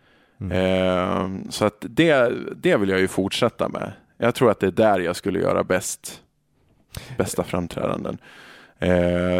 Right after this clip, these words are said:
Speaker 2: jag vet inte om jag vill prata så mycket om min synskada. Det finns en annan kille som gör det ganska mycket. Och jag, jag upplever att väldigt många blinda som jag har träffat, de lever lite mer för sin synskada än med sin synskada.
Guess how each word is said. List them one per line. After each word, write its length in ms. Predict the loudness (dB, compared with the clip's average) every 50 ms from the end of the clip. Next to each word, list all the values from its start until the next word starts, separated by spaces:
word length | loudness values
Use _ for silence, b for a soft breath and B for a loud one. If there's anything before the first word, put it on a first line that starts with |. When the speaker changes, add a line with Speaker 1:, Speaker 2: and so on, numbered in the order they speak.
| 0 2 2
Speaker 2:
jag 160 | 2 2 2 2
vet 320 | 2 2 2 0 0 -2
inte 240 | -4 -2 0 2 2
om 120 | 4 4
jag 80 | 4 4
vill 120 | 4 2
prata 540 | 0 2 2 4 4 4 2 0 -2 -6 -4
så 140 | -2 -2 -2
mycket 360 | -2 -2 -4 -4 -2 -4 0 2
om 400 | 4 4 4 2 0 -2 -4 -4
min 160 | -4 -4 -4
synskada. 680 | -4 -2 -2 0 0 -2 -2 -2 0 2 2 2 2 2
Det 100 | 0 -2
finns 320 | -2 0 0 0 0 0 0
en 100 | 0 2
annan 400 | 2 0 0 0 -2 -2 -4 -4
kille 340 | -2 -2 0 0 2 0 0
som 200 | 2 2 2 4
gör 260 | 4 4 4 4 4
det 160 | 2 0 0
ganska 360 | 0 -2 -4 -4 -4 -6 -6
mycket. 500 | -6 -6 -8 -10 _ -4 -2 -2 -2 -4 -6 B B B B B B B B B B
Och 120 | B 2 4
jag, 480 | 6 6 6 4 4 4 2 0 -2 -4 -10 -18 -20 -20 -20 -20 -16 -10 -4
jag 160 | 0 2 2 2
upplever 520 | 2 0 _ -6 -4 -2 0 2 4 4
att 180 | 4 2 2 2
väldigt 300 | 2 2 2 0 -2 0
många 260 | 0 0 2 2 0
blinda 440 | 2 2 0 0 2 2 2 2 2
som 220 | 2 0 0 2
jag 80 | 2 2
har 80 | 2 2
träffat, 420 | 2 0 -2 0 0 -4 -2 0
de 200 | 2 2 2 2
lever 400 | 2 4 4 4 4 4 4 2
lite 260 | 2 2 0 0 -2
mer 280 | -2 0 0 0 0 0
för 380 | -2 -2 0 2 4 4 4
sin 280 | 2 0 -4 -6 -6 -6
synskada 680 | -4 -2 -2 -2 -2 -4 -4 -2 -2 0 0 0 0 -2
än 200 | -2 0 0 0
med 300 | 0 0 0 -2 -2 -4
sin 220 | -4 -6 -6 -6 -6
synskada. 720 | -6 -6 -6 -6 -6 -6 -4 -2 -2 -2 -2 -2 -4 -6